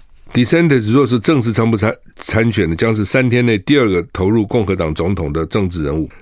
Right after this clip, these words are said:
南卡罗来纳联邦参议员 Scott，Tim Scott，昨天宣布要参选，成为美国首位非裔共和党籍总统参选之路去迈进。之前那个奥巴马是民主党的这个黑人，那现在这个 Tim Scott 呢是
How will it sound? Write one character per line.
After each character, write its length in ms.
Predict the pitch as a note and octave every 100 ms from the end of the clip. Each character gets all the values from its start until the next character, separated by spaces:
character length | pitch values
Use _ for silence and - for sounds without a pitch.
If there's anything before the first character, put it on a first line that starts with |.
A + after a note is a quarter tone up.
| -
南 320 | A#2 B2 E3
卡 160 | D#3+ G#2+
罗 160 | A2 A2
来 140 | G#2+
纳 180 | B2 G2+
联 200 | F#2 G#2+
邦 220 | A2+ A2+
参 180 | A#2+ A2+
议 60 |
员 180 | G2+ E2+
Scott，Tim 840 | F2 - D3+ - - - - C#3+ C#3
Scott， 340 | - C#3 A2+ - - - - - -
昨 100 | B2+
天 140 | D3+
宣 220 | D#3 D3+
布 180 | D#3 C3+ - -
要 80 | F2+
参 200 | F#2 F2+
选， 160 | - - - - -
成 160 | A#2 A#2
为 40 |
美 180 | A2 F2+
国 200 | G2 G#2
首 160 | -
位 180 | D#2+ G2+ D2+
非 320 | - D3+ D3
裔 340 | D3 C#3+ C#3 D3+
共 220 | C3 G#2
和 100 | G#2
党 220 | F#2 C#2+
籍 300 | - D2+ D#2+ -
总 300 | E2 E2 G2+
统 200 | F2 A#1 - - - -
参 180 | - G#2+
选 220 | F#2+ D2
之 120 | D#2+ G#2
路 220 | A#2 -
去 100 | -
迈 180 | F#2+ D#2
进。 180 | E2+ E2 - - - - - - -
之 120 | E3
前 240 | C3 A2+
那 80 | B2
个 120 | A2+
奥 80 | B2+
巴 160 | C#3 C3+
马 160 | F#2
是 160 | E2 G2
民 340 | F#2+ G2+ C#3+
主 180 | D3 D3
党 160 | G#2+ C#2
的 140 | E2 - - -
这 100 | -
个 100 | D#2+
黑 160 | E2+ F2
人， 140 | B1+ - - - - - -
那 100 | F#2+
现 160 | A#2
在 60 | G2
这 100 | G2
个 100 | F#2
Tim 200 | - A#2
Scott 340 | - C3+ G#2
呢 200 | E2 D#2+
是 180 | C#2+ F2